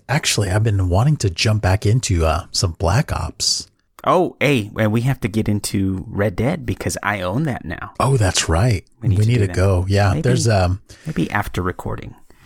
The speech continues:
Speaker 1: there's a guy at work. He's been playing Red Dead, and he said that last night he finally got a posse of, like, eight people together, and he's like, he just, they just roamed around and ruined everybody's
Speaker 2: Oh, wow.
Speaker 1: day. <laughs> Oh yeah, and, and
Speaker 2: Causing
Speaker 1: re-, real quick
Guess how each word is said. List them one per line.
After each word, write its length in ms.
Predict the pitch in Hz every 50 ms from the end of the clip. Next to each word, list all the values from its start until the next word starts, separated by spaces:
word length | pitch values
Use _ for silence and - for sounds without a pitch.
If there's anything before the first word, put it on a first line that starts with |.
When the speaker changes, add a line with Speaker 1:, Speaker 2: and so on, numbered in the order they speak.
| -
Speaker 1:
there's 200 | - 117 110 98
a 60 | 110
guy 220 | 104 - 120 120 120
at 140 | 107 92 92
work. 340 | 98 113 127 117 104 -
He's 200 | - - 127 113 110
been 120 | 117 104
playing 260 | - - 110 101 95 92
Red 200 | 92 90 90 85
Dead, 280 | 98 92 87 87 85
and 140 | 95 90 90
he 60 | 92
said 260 | 90 - - 104 92 87
that 160 | 92 90 73
last 320 | 82 98 98 92 - - -
night 200 | 98 101 98 87
he 120 | 90 98
finally 300 | - - 101 95 95 98
got 160 | 92 101 90
a 60 | 85
posse 420 | - - - 101 104 104 - - 90
of, 80 | 87 85
like, 220 | 85 - - - -
eight 220 | 104 101 95 -
people 340 | - - 110 110 - 113 107
together, 540 | - - 101 82 90 87 82 80 82 80 78 -
and 100 | 107 98
he's 160 | 90 87 -
like, 140 | 92 87 87
he 100 | - 110
just, 420 | 92 - 90 - - - - - _
they 80 | - 120
just 220 | 101 104 95 -
roamed 320 | 98 87 87 90 95 98 95
around 360 | 92 92 92 95 107 113 101
and 240 | 87 85 87 82 - - - -
ruined 340 | 95 90 92 101 104 101
everybody's 600 | 101 104 98 110 123 98 101 110 139 147 131 113
Speaker 2:
Oh, 140 | - - -
wow. 60 | - 117
Speaker 1:
day. 200 | 113 120 - - _ _ - - - _ -
<laughs> 1120 | - - - 160 - - 165 - - - 123 - - 120 - _ - - - - - - _ _ _ - - 135 147 -
Oh 100 | 120 117
yeah, 280 | 127 123 117 104 95 - -
and, 240 | 110 110 117 117 107
and 80 | 107 -
Speaker 2:
Causing 400 | - 110 113 117 117 110 117 127
Speaker 1:
re-, 100 | 135 - - _ _ - 143 117
real 160 | 110 127 135 131
quick 580 | - - - 131 123 156 - - - - -